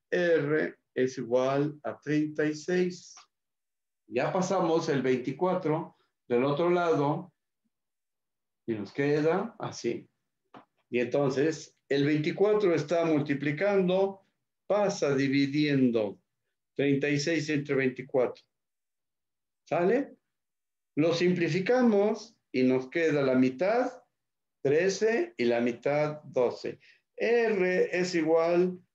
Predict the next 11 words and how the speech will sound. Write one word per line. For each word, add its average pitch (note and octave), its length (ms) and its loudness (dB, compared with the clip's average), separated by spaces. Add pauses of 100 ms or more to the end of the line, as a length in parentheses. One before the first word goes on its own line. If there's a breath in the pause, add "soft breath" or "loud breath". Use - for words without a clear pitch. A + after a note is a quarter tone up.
(240)
a A2+ 220 -4
trece D#3+ 960 -2
doceavos. A#2+ 1080 -2 (720)
¿Sale? A3+ 540 0 (540)
Y D#3 120 0
ya B3+ 200 0
con A3 220 2
este G#3+ 320 0
resultado, E3 880 0
trece D3 380 0
doceavos, E3 880 0